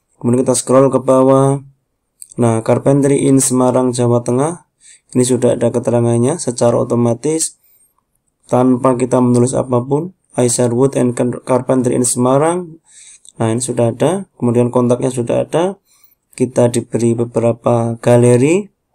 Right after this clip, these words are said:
Kemudian tentang kita juga sudah ada. Nah, "My name is Aisar, uh, and I own Aisar Wood and Carpentry, a small business in Semarang,"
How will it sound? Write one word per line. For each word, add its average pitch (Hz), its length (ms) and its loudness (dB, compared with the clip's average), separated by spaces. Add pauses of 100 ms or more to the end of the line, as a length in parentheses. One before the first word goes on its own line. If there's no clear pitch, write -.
(720)
Kemudian 123 560 2
tentang 156 400 0
kita 165 320 -2
juga 131 240 -4
sudah 123 320 0
ada. 151 320 -6 (1040)
Nah, 113 240 -2
"My 127 160 0
name 147 240 0
is - 160 -2
Aisar, 143 560 0 (400)
uh, 127 480 2
and 131 240 -2
I 139 240 2
own 131 240 2
Aisar 127 320 0
Wood 127 160 0
and 127 160 -2
Carpentry, 135 720 -2 (240)
a 127 80 0
small 123 320 0
business 127 480 0
in 127 80 -2
Semarang," 135 480 0